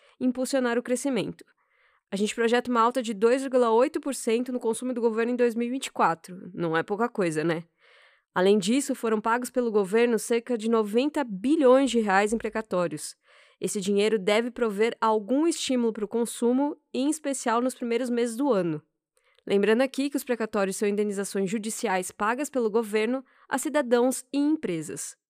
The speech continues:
O segundo ponto que deve garantir o crescimento deste ano é o de exportações. O aumento da produção de petróleo e a safra de grãos ainda em patamar elevado devem se traduzir em um volume maior de produtos vendidos pro exterior,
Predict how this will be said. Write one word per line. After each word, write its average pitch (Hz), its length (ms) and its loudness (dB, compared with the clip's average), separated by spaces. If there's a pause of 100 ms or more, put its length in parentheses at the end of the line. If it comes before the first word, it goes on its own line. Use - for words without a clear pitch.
(500)
O 254 60 -10
segundo 311 300 2
ponto 311 400 0
que 247 100 -4
deve 226 180 2
garantir 208 400 2
o 226 60 -2
crescimento 208 480 -2
deste 233 420 0
ano 233 320 2 (120)
é 226 120 2
o 247 100 2
de 254 100 -4
exportações. 247 880 -4 (520)
O 190 60 0
aumento 233 340 2
da 262 100 2
produção 240 380 -2
de 226 120 -2
petróleo 190 500 -2
e 190 80 0
a 202 60 2
safra 254 420 -2
de 240 120 -4
grãos 185 360 0
ainda 240 300 0
em - 20 -2
patamar 202 460 -4
elevado 170 600 -2 (380)
devem 262 340 2
se 285 140 -2
traduzir 226 500 -2
em 254 120 2
um - 20 2
volume 220 360 0
maior 262 440 2
de 262 100 -8
produtos 220 420 -2
vendidos 247 520 -2
pro 277 120 -6
exterior, 269 520 0